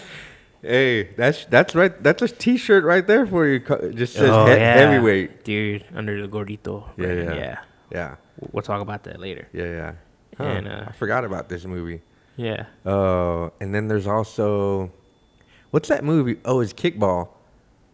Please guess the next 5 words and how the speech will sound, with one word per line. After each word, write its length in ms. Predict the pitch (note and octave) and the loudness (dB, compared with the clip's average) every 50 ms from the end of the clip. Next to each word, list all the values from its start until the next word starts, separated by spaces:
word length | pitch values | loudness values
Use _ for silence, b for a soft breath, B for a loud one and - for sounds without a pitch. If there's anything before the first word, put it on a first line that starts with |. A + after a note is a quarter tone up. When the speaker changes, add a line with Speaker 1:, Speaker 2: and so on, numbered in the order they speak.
| _ _ - | _ _ -6
Speaker 2:
Was 120 | A2 A2 | -4 -4
it 100 | A#2+ - - | -4 -4 -2
Kickball? 460 | - E3 D3+ E3 F3+ F#3+ F#3+ G3 F#3+ - _ _ _ _ _ _ _ _ - | -2 -2 -2 -2 -2 -4 -4 -4 -8 -10 _ _ _ _ _ _ _ _ 0
Speaker 1:
Dodgeball? 460 | - G#2+ C3+ - - F3+ F#3+ F#3 E3+ - _ _ - | 2 2 2 2 0 -2 -2 -2 -4 -10 _ _ 2
Speaker 2:
Dodgeball. 540 | - B2+ C3 B2+ G2 F#2+ G2 F2+ D#2+ D#2+ | 6 6 6 6 4 2 0 -2 -2 -2